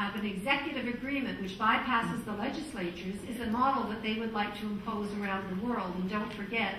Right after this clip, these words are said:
it was the Canada-U S Free Tr-, Trade Agreement that became the model for nafta,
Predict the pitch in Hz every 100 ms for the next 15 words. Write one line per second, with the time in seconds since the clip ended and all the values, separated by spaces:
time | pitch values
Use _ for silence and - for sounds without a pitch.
0 | - - - 214 202 214 - 233 226 220
1 | 220 220 208 - 220 220 202 - 240 233
2 | 277 277 254 202 180 185 - - 220 240
3 | 220 202 208 208 214 208 190 196 247 -
4 | - 226 226